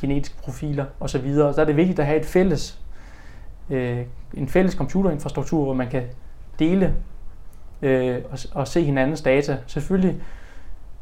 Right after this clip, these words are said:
med de rigtige godkendelser, men netop vil jeg sige, at, at det er netop det, systemet er lavet til, som sådan en life science computer, at man kan sørge for at dele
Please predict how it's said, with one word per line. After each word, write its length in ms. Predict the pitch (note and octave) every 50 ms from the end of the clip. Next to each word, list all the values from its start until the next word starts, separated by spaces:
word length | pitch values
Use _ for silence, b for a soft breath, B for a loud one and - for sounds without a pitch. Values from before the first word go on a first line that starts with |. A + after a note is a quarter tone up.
| - - - - - - - - -
med 100 | C#3+ C3
de 160 | C3+ C#3+ C3+
rigtige 240 | C#3 B2 - D#3 C#3+
godkendelser, 680 | D3 D3+ D#3+ E3+ - D#3 D3 C#3 C#3 C3 B2 C#3 C3 B2+ B2 - - - - -
men 200 | D3+ D3 D3+ D3
netop 420 | D3 D#3+ F3+ F#3 F3+ C#3+ - - - - - - - - - - b b b b b b b b b - - -
vil 80 | C#3+
jeg 100 | C#3+ C3+
sige, 360 | C3+ - D#3+ D#3+ E3 F3 D#3+ -
at, 160 | C#3 C3+ - - F3+
at 180 | D#3+ D3 C#3+ - - - - - B3 G#3 -
det 60 | D#3+
er 40 | D#3+
netop 260 | E3 F3 F3 E3+ -
det, 100 | D3+ D3
systemet 460 | - D3+ - - E3+ D#3+ D#3 D3+ D3
er 40 | C3
lavet 260 | C3+ E3+ F3 D#3+ D3
til, 240 | - D3 C#3+ C#3 - - - - - -
som 180 | - C#3 B2+
sådan 160 | - - C3
en 60 | B2+ B2+ C#3+
life 100 | E3 F3
science 260 | - - C3+ C3+ C3+
computer, 360 | - C#3 C3 - D#3+ D3+ D3 D#3
at 160 | D3 C#3+ C#3+
man 100 | D3 C#3+
kan 100 | D3 C#3+
sørge 220 | - E3 E3 E3
for 100 | D3 D#3+
at 100 | D#3+ D#3
dele 260 | D#3+ E3 F3 E3+ F3